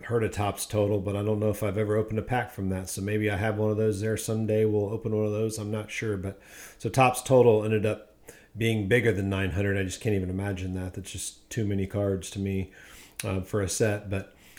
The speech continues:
they wanted to make their money at that point. Um, the last ten cards in Series two and the first ten cards,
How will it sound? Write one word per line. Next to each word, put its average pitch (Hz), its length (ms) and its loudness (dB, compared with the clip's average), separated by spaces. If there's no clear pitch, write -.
they 113 100 4
wanted 131 220 4
to 123 40 4
make 131 200 6
their 123 100 4
money 123 300 6
at 101 100 0
that 101 220 -2
point. 101 320 -2
Um, 123 400 6
the 117 100 2
last 143 380 10
ten 143 260 8
cards 139 400 8
in 117 120 2
Series 123 480 4
two 117 680 8
and 110 140 -2
the 104 80 0
first 139 400 4
ten 123 280 2
cards, 120 520 2